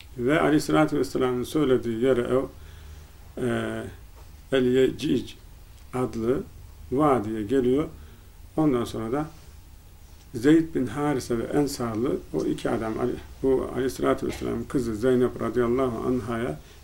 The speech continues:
eşlik ederek Medine'ye götürüyorlar. Bu şekilde Zeynep radıyallahu anha da Peygamberimiz Aleyhisselatü Vesselam'ın yanına gitmiş oluyor.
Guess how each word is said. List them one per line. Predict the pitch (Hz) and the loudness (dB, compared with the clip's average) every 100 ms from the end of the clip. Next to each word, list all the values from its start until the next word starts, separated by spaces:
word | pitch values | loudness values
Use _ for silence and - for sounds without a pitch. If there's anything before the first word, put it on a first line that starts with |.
| - | 0
eşlik | 151 - 120 | 2 2 0
ederek | 127 117 110 - | 0 2 -2 0
Medine'ye | 131 113 113 117 | 0 0 -2 -2
götürüyorlar. | 104 95 - - - - - - - - - - - - - - - - - - - - - - | -2 -4 6 6 6 0 -12 -18 -20 -20 -16 -14 -14 -14 -16 -18 -18 -20 -18 -18 -16 -12 -6 0
Bu | - | 6
şekilde | 170 151 131 120 180 196 - - - - | 6 8 6 6 6 4 -6 -16 -18 -8
Zeynep | 120 143 151 165 156 | 0 4 6 4 4
radıyallahu | 131 127 131 127 151 151 143 | 2 4 4 4 2 0 -2
anha | 139 143 135 120 | 0 0 0 0
da | 127 160 - - - - - - - - - - - - - - - - - - - - - - | 0 0 -6 -16 -12 -12 -12 -16 -16 -18 -18 -18 -16 -16 -16 -16 -18 -18 -16 -16 -16 -16 -16 0
Peygamberimiz | 147 131 127 113 117 135 | 4 6 6 4 2 2
Aleyhisselatü | 131 127 117 120 | 2 2 0 2
Vesselam'ın | 120 131 117 131 | 2 2 0 0
yanına | 131 110 135 | 0 2 2
gitmiş | 110 - 107 107 | 0 -2 -4 -4
oluyor. | - | -6